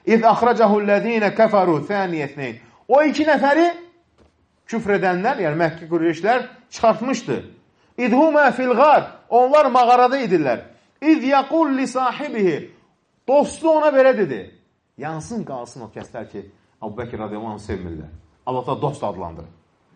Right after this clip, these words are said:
Bizə önəmlidir Allahın adlandırma. Hansısa bir, nə bilim, faş şovinizmin uydurması deyil.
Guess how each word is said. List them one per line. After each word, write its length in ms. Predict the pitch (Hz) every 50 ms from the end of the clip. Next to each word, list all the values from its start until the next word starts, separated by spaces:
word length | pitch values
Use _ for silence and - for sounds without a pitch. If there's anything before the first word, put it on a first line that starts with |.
| _ _ _ _ _ _ _ -
Bizə 160 | 120 123 175
önəmlidir 440 | 147 147 151 147 139 143 156 160 156
Allahın 340 | 135 131 135 139 143 147 143
adlandırma. 560 | 120 113 107 113 107 104 101 98 101 98 98
Hansısa 320 | 135 143 - - 135 123
bir, 240 | 131 131 113 113 - - - _ _ _ _ _ _ _ _ -
nə 140 | 135 151 147
bilim, 140 | 143 131 110
faş 300 | 107 - 180 165 - -
şovinizmin 520 | - 156 139 139 147 139 127 135 135 143 143
uydurması 460 | 123 113 120 117 117 113 113 117 101
deyil. 200 | 98 82 73